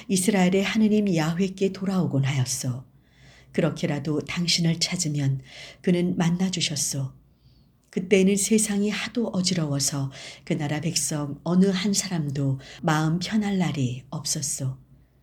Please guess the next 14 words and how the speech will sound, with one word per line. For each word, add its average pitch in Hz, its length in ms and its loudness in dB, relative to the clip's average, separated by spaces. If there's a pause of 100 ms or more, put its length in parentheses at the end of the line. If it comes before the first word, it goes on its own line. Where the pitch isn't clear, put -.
(260)
이 190 100 4
민족 160 460 2
저 170 140 -4
민족, 147 480 0 (380)
이 196 60 0
성읍 190 520 2
저 180 160 -2
성읍이 156 580 0 (220)
서로 139 400 -2
치고받는 147 720 -6
형편이었소. 170 920 -8 (680)
하느님께서 190 960 0
온갖 196 480 0
고난으로 175 720 0